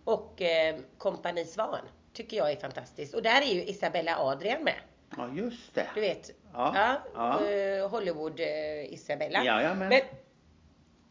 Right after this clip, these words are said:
Speaker 1: du vet, hon är jävligt bright, den damen.
Speaker 2: Kan jag tänka
Speaker 1: Många
Speaker 2: mig.
Speaker 1: tror ju på grund av hennes utseende. Hon är ju med i Mensa, så hon är, eh, faktiskt en jävligt smart tjej.
Speaker 2: Kan jag tänka
Speaker 1: Jag
Speaker 2: mig.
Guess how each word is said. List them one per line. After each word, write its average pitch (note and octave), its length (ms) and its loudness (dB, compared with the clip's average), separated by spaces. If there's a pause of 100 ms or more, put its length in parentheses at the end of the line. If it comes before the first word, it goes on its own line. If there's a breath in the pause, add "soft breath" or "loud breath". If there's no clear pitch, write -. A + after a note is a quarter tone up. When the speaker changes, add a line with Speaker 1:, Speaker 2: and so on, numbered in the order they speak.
(140)
Speaker 1:
du G#3 100 -8
vet, - 180 2
hon C#3+ 180 -10
är D#3 120 -10
jävligt D#3+ 560 -6
bright, E3+ 480 -8
den C#3+ 220 -4
damen. B2+ 260 -4 (220)
Speaker 2:
Kan F#3+ 80 4
jag F#3 80 2
tänka G#3+ 140 4
Speaker 1:
Många G3 140 6
Speaker 2:
mig. B3+ 140 4
Speaker 1:
tror E3 140 0
ju D#3 100 0
på F3+ 140 -10
grund D#3+ 220 0
av D3+ 60 0
hennes D#3+ 360 -4
utseende. E3+ 400 -2
Hon D#3+ 220 -2
är G#3+ 80 2
ju A#3 80 -4
med F#3+ 180 4
i D#3 40 4
Mensa, D#3 460 -2
så - 140 -6
hon C#3 180 -4
är, G3+ 260 0 (680)
eh, C3 60 -8
faktiskt - 280 -12
en C#3 160 -6
jävligt - 380 -10
smart F#3+ 320 -12
tjej. - 260 -10
Speaker 2:
Kan G#3 140 6
jag F3 100 8
tänka D#3+ 240 4
Speaker 1:
Jag A#2 100 0
Speaker 2:
mig. D3 120 0